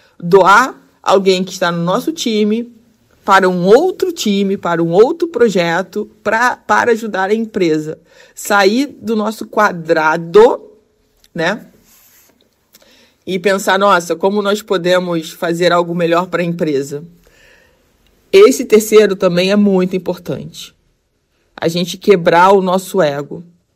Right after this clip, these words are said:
A gente parar de se sentir dono do setor, das pessoas, sabe? É, isso não vai nos levar a lugares muito diferentes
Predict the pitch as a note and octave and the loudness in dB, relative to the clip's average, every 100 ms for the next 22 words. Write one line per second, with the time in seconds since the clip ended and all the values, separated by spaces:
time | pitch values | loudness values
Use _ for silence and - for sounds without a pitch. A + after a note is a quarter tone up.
0 | _ _ - E3 E3+ E3+ F#3 D#3+ F3+ G3+ | _ _ -12 -8 -8 -4 -2 2 2 2
1 | F#3 G3+ - G3 F3+ F3+ E3+ F#3 F3+ F3 | -2 -14 -8 -8 -8 -12 0 4 6 4
2 | E3 D3+ D3 D3 E3+ E3 F#3+ F#3 - F#3+ | 2 -4 -10 -14 -14 -4 -4 -2 4 6
3 | F3+ D3+ C#3+ - _ _ _ - E3+ E3+ | 6 2 -4 -16 _ _ _ -4 -4 -2
4 | F#3+ - G3+ F#3 F3 C#3+ - - - - | -4 2 4 4 4 0 -4 -10 -16 -20
5 | _ _ _ _ _ _ _ _ _ - | _ _ _ _ _ _ _ _ _ 0
6 | F3+ G3 E3+ D#3+ - _ _ _ _ _ | 2 2 0 -12 -16 _ _ _ _ _
7 | _ - E3 D#3 D3+ D3+ D#2+ F3 F3 F#3+ | _ -6 -2 0 -2 -4 -6 -10 -2 4
8 | F#3+ F#3 F#3+ F#3+ F3 E3+ E3+ F#3 F#3+ F3+ | 4 2 -4 -4 0 0 0 -4 -2 0
9 | E3 D3+ D3+ F3+ F3+ - E3 D#3 D#3 F#3 | 2 2 0 -6 -14 -6 -4 -2 -4 -2
10 | F#3 F3 D#3 D#3+ F3+ F3+ F3+ E3+ F3+ E3+ | 0 2 2 2 -2 -6 -8 -8 -8 -8
11 | - F3+ D#3 D#3+ - F3+ G#3 _ | -4 -2 -2 -6 -10 -14 -14 _